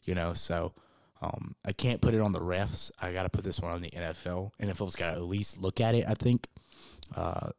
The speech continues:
I don't wanna harp on this point too much, as I think everyone in the world has made an opinion on this, but it's gotta stop. It, it's, it's, it's ruining the league. It's, it's, it's, it's, it's really frustrating to watch games be, be ended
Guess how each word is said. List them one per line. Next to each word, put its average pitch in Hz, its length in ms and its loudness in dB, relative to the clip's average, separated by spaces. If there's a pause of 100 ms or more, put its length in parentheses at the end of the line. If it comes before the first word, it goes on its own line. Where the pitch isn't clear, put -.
I - 40 -4
don't 95 100 2
wanna 98 160 4
harp - 340 0
on 92 120 2
this 92 200 -2 (140)
point 92 240 -2
too 113 160 0
much, 98 260 -2
as 90 220 -8 (460)
I - 60 -10
think - 220 -8
everyone 98 500 2
in 107 120 0
the 98 80 0
world 101 460 4
has 101 180 0
made 98 160 2
an 95 120 0
opinion 107 400 0
on 104 140 2
this, 98 260 0
but 95 200 -4 (400)
it's 117 180 2
gotta 92 220 -2
stop. - 340 -6 (120)
It, 98 200 0
it's, 95 300 -4
it's, 98 280 0
it's 98 200 -4
ruining 135 480 8
the 127 100 6
league. 113 420 4
It's, - 280 -10
it's, - 180 -8 (460)
it's, - 260 -6
it's, - 260 -4
it's - 240 -4
really 117 400 6
frustrating 101 760 2
to 92 100 -4
watch 92 380 0
games 92 300 -4
be, 90 340 -10
be 92 240 -8 (120)
ended 113 440 4